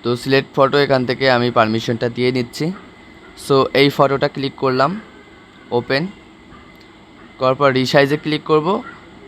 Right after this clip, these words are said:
পাঁচশো বারো by পাঁচশো বারো এখান থেকে আমাকে খুঁজে নিতে হবে। যদি না থাকে, তাহলে আমরা একে কাস্টমে ক্লিক করব এবং এখানে আমরা কিন্তু লিখব যে পাঁচশো বারো,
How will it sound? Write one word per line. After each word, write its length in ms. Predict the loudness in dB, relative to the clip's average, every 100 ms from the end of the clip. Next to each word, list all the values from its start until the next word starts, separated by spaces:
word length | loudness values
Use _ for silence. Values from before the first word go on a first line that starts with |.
| -4
পাঁচশো 360 | 0 2 0 0
বারো 280 | 4 4 4
by 200 | 2 2
পাঁচশো 320 | 0 -2 0
বারো 240 | 2 2
এখান 220 | 0 -2 -6
থেকে 180 | 0
আমাকে 300 | 0 0 -4
খুঁজে 340 | -10 -6 -4 -4
নিতে 200 | -4 -2
হবে। 300 | 0 0 -4 -8 -20 -20 -20 -20 -20 -20 -20 -20 -20 -20 -18 -10 -4
যদি 220 | -2 2
না 180 | 2 2
থাকে, 240 | 0 0
তাহলে 220 | 2 4
আমরা 180 | 2 2
একে 140 | 0
কাস্টমে 520 | 0 -2 -2 -4 -4 -4
ক্লিক 240 | -4 -2
করব 380 | 0 2 2 -2 -6 -20 -20 -16
এবং 260 | -10 -6 -6 -4
এখানে 340 | -4 -2 0
আমরা 220 | 0 0
কিন্তু 420 | -2 -6 -2 -2 -4 -12 -20 -20 -14
লিখব 500 | -4 -2 -2 -4 -4 -6 -14 -20 -20 -20 -20 -20 -12
যে 200 | -6 -4 0
পাঁচশো 400 | 0 0 -2 0
বারো, 460 | 2 2 2 -2